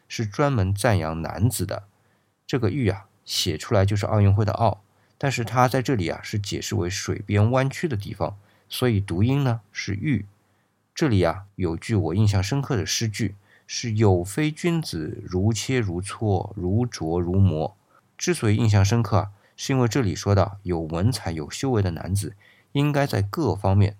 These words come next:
都钻研深究。在诗文里啊，就用了四个比喻，叫“如切、如磋、如琢、如磨”。这都是对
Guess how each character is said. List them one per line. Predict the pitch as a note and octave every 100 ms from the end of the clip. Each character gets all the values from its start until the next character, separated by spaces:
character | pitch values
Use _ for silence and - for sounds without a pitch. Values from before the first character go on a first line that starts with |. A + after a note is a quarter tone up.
| -
都 | F2
钻 | - A2 G#2
研 | G2 - G2+
深 | - G#2+ G#2
究。 | G2+ A2+ G2+ - _ _ - -
在 | - F#2
诗 | - G#2
文 | F2+
里 | E2
啊， | D2 - _ _ -
就 | G2
用 | G#2 F#2+
了 | -
四 | - -
个 | G#2+
比 | G2 -
喻， | - G2 G2+ _ _ _ _
叫 | - E2
“如 | D#2+ F2 G2+ A#2+
切、 | A#2+ - A#2+ A2+
如 | F2 E2+ E2+
磋、 | G2 - G#2 G2 - -
如 | F2 F2+ G#2+
琢、 | G2+ D#2 D#2+
如 | E2 E2
磨”。 | F2+ F2 D2 - - _ _ _
这 | -
都 | A2+ D#3 D3+
是 | C#3+ A2
对 | G#2